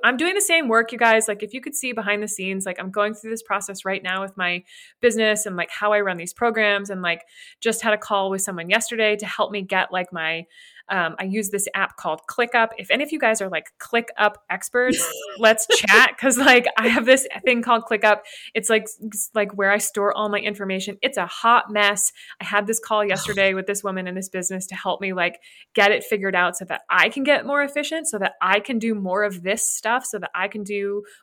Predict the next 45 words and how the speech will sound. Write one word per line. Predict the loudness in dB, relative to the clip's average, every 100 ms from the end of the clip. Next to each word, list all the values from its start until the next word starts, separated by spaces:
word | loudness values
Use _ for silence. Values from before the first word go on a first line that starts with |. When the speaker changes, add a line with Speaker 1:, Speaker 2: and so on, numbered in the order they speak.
| -8
Speaker 1:
more | -4 0 0 0
coaching | -2 -4 -2 -6 -6 -8
and, | -6
like, | -6
help | -6 -4 -4 -4
more. | -6 -2
It's | -2 -2
like, | -4 -8 -20 _ _ _ _ -16 -14 -4 4
I | 6
am | 6 2 -4 _
in, | 2 2 2 -2
I | 0
am | 0
in | 0 0
the | 0
boat | 4 4 4
rowing | 4 4 4 0
with | -4 -4
you | -2
guys. | 2 2 2
Like, | -4 -4
I | -2
am | -2
constantly | -4 -4 -4 -4 -8 -10
trying | -6 -6 -4
to |
get | -4 -4
better | -2 -2
at | -2 -2
all | -2 -2
this | -4 -4
stuff. | -2 -2 -2
And, | -2
like, | -2 -4 -8 -20 0
how | 4 6
I | 4
managed | 0 0 -2
to | -6
train | -4 -6 -6
for | -4 -4
a |
two | -4 -6
hundred | -4 -4 -2
mile | 4 4 4
race | 2 2 0